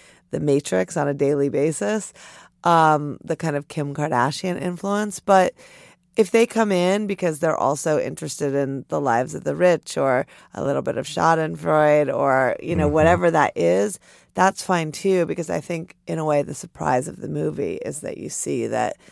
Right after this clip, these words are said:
Speaker 1: this isn't just about somebody else. And, you know, I think that is also why, um,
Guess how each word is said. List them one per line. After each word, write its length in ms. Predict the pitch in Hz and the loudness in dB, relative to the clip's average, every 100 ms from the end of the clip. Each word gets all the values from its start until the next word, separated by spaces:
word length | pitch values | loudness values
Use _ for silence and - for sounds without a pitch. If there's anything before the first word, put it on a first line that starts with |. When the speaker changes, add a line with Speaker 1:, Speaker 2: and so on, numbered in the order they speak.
| _ _ | _ _
Speaker 1:
this 180 | 156 143 | -6 -2
isn't 320 | - 135 127 | -2 -4 -6
just 280 | - - - | -8 -8 -8
about 300 | - 57 - | -6 -6 -8
somebody 400 | - - 71 62 | -10 -10 -6 -6
else. 480 | 50 55 - - - - | -6 -6 -8 -10 -12 -6
And, 480 | 170 160 151 143 151 - _ _ _ _ | -2 0 0 -2 -8 -16 _ _ _ _
you 100 | 196 | -2
know, 100 | 196 | 2
I 80 | 190 | 2
think 240 | 196 202 | 2 -2
that 300 | - 165 165 - | 2 4 4 2
is 180 | 180 147 | -2 0
also 460 | 139 151 - 151 | 0 0 0 0
why, 720 | 143 139 147 147 143 139 147 - _ _ _ _ - | 2 2 2 2 2 0 -2 -6 _ _ _ _ -6
um, 540 | 165 127 143 - - | -4 -4 -4 -8 -12